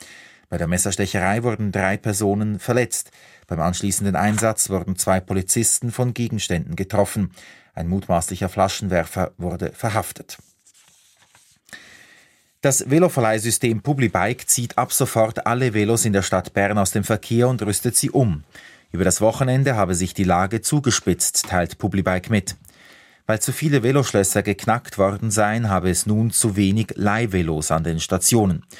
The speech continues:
Aus diesem Grund werde der Betrieb ab sofort unterbrochen. Die nachgerüsteten Velos sollen in rund zwei Wochen wieder zur Verfügung stehen.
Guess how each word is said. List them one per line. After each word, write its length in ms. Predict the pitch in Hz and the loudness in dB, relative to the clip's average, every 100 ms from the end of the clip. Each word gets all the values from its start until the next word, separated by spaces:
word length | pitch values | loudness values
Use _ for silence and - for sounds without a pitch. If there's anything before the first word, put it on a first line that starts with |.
| - - - - | -20 -20 -16 -8
Aus 100 | 95 | -2
diesem 240 | 110 107 | 0 0
Grund 300 | 101 117 147 | 0 2 2
werde 180 | 131 107 | 2 2
der 100 | 104 | 0
Betrieb 460 | 98 - 113 123 - | -2 -2 -2 -2 -2
ab 140 | 110 | -2
sofort 540 | - 123 - 95 92 98 | 0 -2 0 0 0 -4
unterbrochen. 640 | 107 131 123 104 - - - _ _ _ - - _ | -4 -2 0 0 -2 -14 -20 _ _ _ -20 -20 _
Die 80 | - | 0
nachgerüsteten 840 | 110 131 147 160 139 139 104 107 | 2 2 0 0 0 0 -2 0
Velos 340 | 95 98 127 139 | 2 4 2 2
sollen 440 | - 110 107 107 - - | 2 2 2 -2 -8 -6
in 140 | 107 | -2
rund 340 | 98 101 - | 0 0 0
zwei 340 | - - 107 104 | -2 2 0 2
Wochen 340 | 110 - 131 | 0 2 -2
wieder 220 | 120 117 | 2 2
zur 140 | 113 120 | 2 2
Verfügung 500 | 131 - 147 110 95 | 0 2 0 2 0
stehen. 320 | - 82 57 | -2 -4 -4